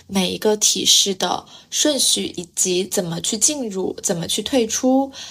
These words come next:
在每个体式保留几个呼吸，以及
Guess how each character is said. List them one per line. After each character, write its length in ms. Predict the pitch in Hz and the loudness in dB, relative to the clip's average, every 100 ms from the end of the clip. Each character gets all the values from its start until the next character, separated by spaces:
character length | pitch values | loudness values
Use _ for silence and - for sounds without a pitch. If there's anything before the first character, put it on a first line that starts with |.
| - | -6
在 240 | - 233 214 | 2 2 2
每 200 | 202 - | -2 -2
个 140 | 233 | 0
体 180 | 233 208 | 0 0
式 240 | - 214 | 2 2
保 260 | 202 190 175 | 4 2 2
留 200 | 180 196 | 2 2
几 160 | - | 0
个 100 | - | -4
呼 200 | - - | -6 -2
吸， 440 | 240 - 254 262 269 - - - | 2 4 4 2 2 -6 -18 -12
以 100 | 196 | -10
及 480 | 180 190 190 196 202 | -4 0 2 2 -2